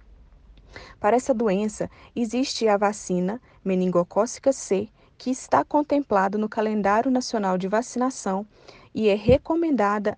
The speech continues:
aos três e cinco meses de idade, e um reforço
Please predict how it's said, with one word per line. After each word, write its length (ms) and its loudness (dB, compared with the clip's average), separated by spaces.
aos 300 -6
três 480 0
e 80 -2
cinco 640 -4
meses 480 -2
de 160 -6
idade, 580 -2
e 120 0
um 40 0
reforço 800 0